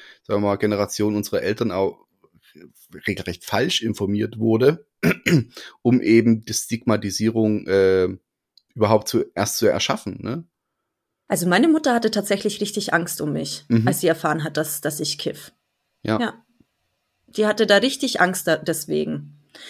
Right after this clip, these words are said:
Speaker 2: Zum Glück ist nichts passiert. <laughs>
Speaker 1: Und zum Glück bist du heute hier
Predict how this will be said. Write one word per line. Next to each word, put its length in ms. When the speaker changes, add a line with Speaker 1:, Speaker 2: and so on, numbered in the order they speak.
Speaker 2:
Zum 160
Glück 160
ist 100
nichts 220
passiert. 560
<laughs> 60
Speaker 1:
Und 320
zum 120
Glück 200
bist 200
du 80
heute 260
hier 480